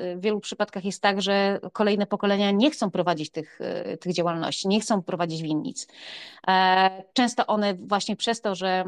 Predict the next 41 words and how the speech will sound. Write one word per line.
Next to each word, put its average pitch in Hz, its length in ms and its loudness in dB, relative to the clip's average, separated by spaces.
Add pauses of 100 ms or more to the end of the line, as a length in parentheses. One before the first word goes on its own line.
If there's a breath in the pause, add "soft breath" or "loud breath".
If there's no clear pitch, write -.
(120)
mm, 185 600 -2
przez 196 180 -2
wiele 202 180 4
pokoleń 196 420 2
były 180 440 6 (680)
w 180 100 2
jednej, 190 480 4
w 165 60 -6
jednych 202 300 0
rodzinach, 185 540 2 (400 loud breath)
no 175 80 -6
to, 214 100 2 (260)
to 190 240 -2
sprzedaje 208 460 2
się - 140 -6
to 202 60 -2
jak 208 180 0
majątek, 233 520 2
jak 175 100 -6 (220)
my 196 240 -4
byśmy 202 240 -6
sprzedawali, 180 500 0
nie 180 120 2
wiem, 170 140 -2
pałace, 202 460 4
dworki. 190 600 -2 (500 loud breath)
E, 196 840 4 (120)
i, 208 540 0 (200)
i 220 100 2
jest 214 200 4
tutaj 214 260 0
pytanie: 208 500 2
mieć 202 320 2
czy 240 140 -4
być, 226 380 0
czy 196 120 -14
ta 190 120 -8
winnica 202 300 -8
ma 202 120 -6
istnieć 175 400 -10
dalej, 180 480 0